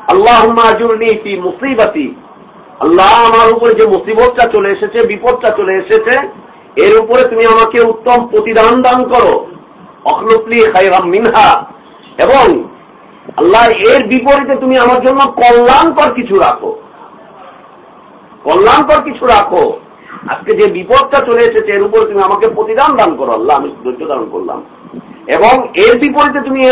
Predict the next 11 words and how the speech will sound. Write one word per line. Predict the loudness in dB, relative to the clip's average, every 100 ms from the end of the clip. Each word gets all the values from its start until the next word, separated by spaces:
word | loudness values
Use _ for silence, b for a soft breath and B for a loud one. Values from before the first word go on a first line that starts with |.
| 2
আমাকে | 0 0 2
এর | 0
চাইতে | 0 0 0 -2
কল্যাণকর | 0 2 2 0 0 -2
কিছু | -2 -8
দিও, | -2 0 2
আজকে | 0 -2 -2
যা | 0
হারিয়েছি, | 0 -2 -4 -4 -8 -8 -18 -20 -20
তার | -2 -2 2
চাইতে | 2 2